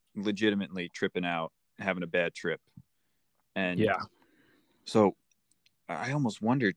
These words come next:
Speaker 1: do you think, because like you said, that's a no-no, you never just trip at a random place with a random person, and she's having this wild experience. Do you think it was just, uh, some kind, like, the architect or God, the divine love,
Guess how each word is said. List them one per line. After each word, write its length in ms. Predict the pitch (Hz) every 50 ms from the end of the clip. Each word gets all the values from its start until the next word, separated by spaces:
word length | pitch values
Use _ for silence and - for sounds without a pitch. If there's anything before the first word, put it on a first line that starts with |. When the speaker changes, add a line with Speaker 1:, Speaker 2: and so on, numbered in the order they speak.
| _ -
Speaker 1:
do 100 | - 101
you 100 | 104 107
think, 480 | - - _ - - 113 110 110 110 - _ _ - - _ _ _ _ _ - - - - 101
because 460 | - 101 - - 120 117 113 101 98 110
like 160 | 107 101 -
you 60 | 104
said, 280 | 98 - 107 98 87 85
that's 180 | 90 90 - -
a 40 | 95
no-no, 380 | 95 95 95 95 92 90 90
you 160 | 90 90 87 90
never 420 | 92 92 85 92 90 90 90 85 -
just 300 | - - 92 - - - -
trip 220 | - 98 90 - _ - -
at 100 | 95 90 90
a 40 |
random 320 | 87 90 87 90 90 90 90
place 400 | - - 87 87 85 85 - -
with 80 | 85
a 60 | 90 87
random 320 | 87 90 87 82 87 85 -
person, 500 | 101 95 98 95 - - 87 85 85 - _ _ _ _ _ _ _ _ _ _ _ _ _ -
and 80 | 98 -
she's 200 | - 120 117 117
having 280 | 120 110 98 98 95
this 220 | 92 90 90 - -
wild 360 | 101 101 95 92 92 90 -
experience. 600 | - - - - 107 110 120 120 101 90 90 -
Do 80 | - 101
you 60 | 95
think 260 | - - 107 101 -
it 100 | 98 82
was 160 | 95 95 85 -
just, 480 | - 101 95 90 - - - _ _ _ _ _ _ _ _ _ _ _ _ _ _ _ _ _ _ _ _ -
uh, 40 | - - - _ - 147 -
some 240 | - - 104 98 98
kind, 180 | - 92 - - 101 101
like, 180 | 98 98 - _ _ _ _ _ _ _ _ _ _ -
the 80 | 101
architect 560 | - 98 98 - - - - 95 87 - -
or 60 | 92 90
God, 400 | 92 101 95 95 92 92 87 -
the 100 | 95 92
divine 440 | - 95 92 98 95 95 95 92
love, 380 | 92 95 98 101 95 92 90